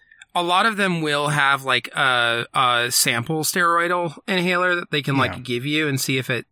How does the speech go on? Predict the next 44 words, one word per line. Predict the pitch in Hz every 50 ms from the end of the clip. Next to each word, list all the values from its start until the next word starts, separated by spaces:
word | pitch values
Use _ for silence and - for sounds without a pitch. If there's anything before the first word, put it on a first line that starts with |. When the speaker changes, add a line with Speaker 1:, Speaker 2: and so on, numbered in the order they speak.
| _ -
Speaker 1:
it | - 135 -
helps. | - - 123 120 - - - - - - - - - - - - - -
Um, | 208 175 156 143 131 123 120 120 - -
and | 175 170
Speaker 2:
Yeah, | 160
part |
of |
Speaker 1:
truly, | - 247 262 269 240 233
Speaker 2:
this | 226 170 -
Speaker 1:
sometimes | - 180 160 151 147 143 143 143 139 135 127 - -
it | - 156 139 131
is, | 131 123 123 123 127 127 -
like, | - 147 135 123 - - - - - - - - - - _ _
uh, | - 180 170 151 143 135 123 120 123 - _ _ _ _ _ _ _ -
I | 220
mean, | 220 214 196 190 185 185 - _
my | 208 202 202 196 196 196 202 190
kid | - - 180 170 160 151
probably | 143 147 143 135 135 135 135 143 143 139 135 135 131 - - _ _ _ _ -
w-, | 180 165 180 -
has | 135 139 143 135 127 127 127 127
asthma | 156 131 127 127 123 131 135 131
like | 123 120 117 -
I | 117 117 120
do, | 120 131 135 131 131
and | 131 127
it's | 117 -
just | 131 117 - 127
a | 120
kid | - 127 120 123
right | 127 123 120
now, | - 127 131 127 127
and | 123
it, | 120 -
like, | - 113 117 110 - - - - _ -
is | 175 147 127 127
not | 131 120 120 120 117 - -
as | 143 127 113
bad. | 107 120 117 113 127 147 151 - - - - - - - - - -
Speaker 2:
Mm-hmm. | 175 160 151 135 127
Speaker 1:
Um, | 123 117 117 120 131 - - -
also, | 190 202 220 208 - 202 180
I | 156 151 143
just | 127 151 131 - - -